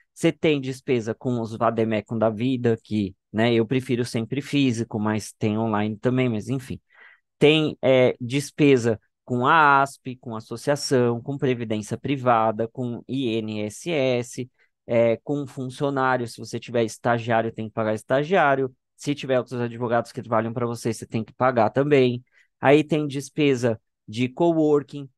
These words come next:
Tem gente que não tem ali seu próprio escritório, mas paga um coworking.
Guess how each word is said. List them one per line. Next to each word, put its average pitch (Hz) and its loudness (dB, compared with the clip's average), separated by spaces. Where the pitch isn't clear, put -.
Tem 135 -6
gente 123 -10
que 135 -6
não 135 -6
tem 127 2
ali 117 -2
seu 120 -2
próprio 113 0
escritório, 143 2
mas 120 -4
paga 110 -2
um 113 -8
coworking. 131 0